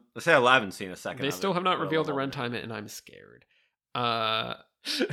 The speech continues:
Speaker 1: So I haven't figured, haven't finished <laughs> watching it yet. <laughs> They're still looking at the test screening. <laughs> Nolan's like, "More food, call fema again. Just get them to bring them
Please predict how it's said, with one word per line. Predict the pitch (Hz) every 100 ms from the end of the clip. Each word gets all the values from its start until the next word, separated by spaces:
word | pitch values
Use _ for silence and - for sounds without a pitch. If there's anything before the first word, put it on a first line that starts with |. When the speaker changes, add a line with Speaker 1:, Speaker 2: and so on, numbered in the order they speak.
| - 220
Speaker 1:
So | - 165
I |
haven't | 165 156
figured, | 170 151 147
haven't | 139 156 139
finished | 139 139 - - 262 -
<laughs> | 208
watching | 127 127 143
it | 117 117
yet. | 107 117 - - 427 427 - - -
<laughs> | - - - 285 - - 202
They're | 143 170
still | - - - 175 175 156
looking | 156 156 151
at | 139
the | 139
test | - 165 -
screening. | - 139 117 156 147 - - _ - 240
<laughs> | - - 180 - 247 - - _ _ _ _ _ _ _ _ _ _ _
Nolan's | 135 151 170 160 156
like, | 151 139 - _ - _ _ _ _ _
"More | 120 160 202
food, | - 311 214
call | - 185 -
fema | - - 392 170 120
again. | 104 101 92 90 92
Just | 160 -
get | 190 -
them | 220 180
to |
bring | 120 123 117
them | 110 110